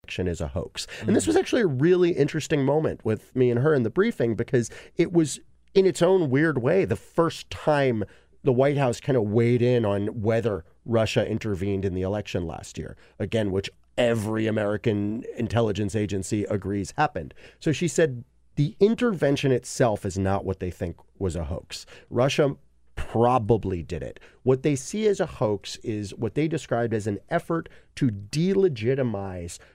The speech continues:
Speaker 1: President Trump's win by talking about Russia. And she said, you know, when everybody agrees that this hack had no effect on the outcome. And that's a false statement right there, because this intelligence report that came out,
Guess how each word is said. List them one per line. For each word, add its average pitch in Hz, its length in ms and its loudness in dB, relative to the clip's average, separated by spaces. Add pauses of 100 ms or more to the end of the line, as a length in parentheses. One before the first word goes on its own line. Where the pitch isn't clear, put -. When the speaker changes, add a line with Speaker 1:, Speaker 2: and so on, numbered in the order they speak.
Speaker 1:
President 131 460 2
Trump's - 480 -2
win 120 640 2 (680)
by 123 260 2
talking 127 560 -4
about 67 340 -14
Russia. - 340 -14 (340)
And 120 140 2
she 294 400 0
said, 82 480 -2 (360)
you 143 140 4
know, 107 120 2
when 113 320 0 (120)
everybody 139 800 2
agrees 107 460 0
that 92 140 -8
this 101 160 -4
hack 104 340 -6
had 95 180 -8
no 95 160 -6
effect 87 340 -10
on 82 100 -8
the 82 100 -10
outcome. - 400 -12 (260)
And 160 320 2
that's 269 240 6
a 202 60 2
false 127 320 2
statement - 460 0
right 80 220 -10
there, - 220 -16 (240)
because 135 360 2
this 131 340 0
intelligence 175 580 2
report 104 340 -4
that 123 120 -6
came 143 180 0
out, 131 260 0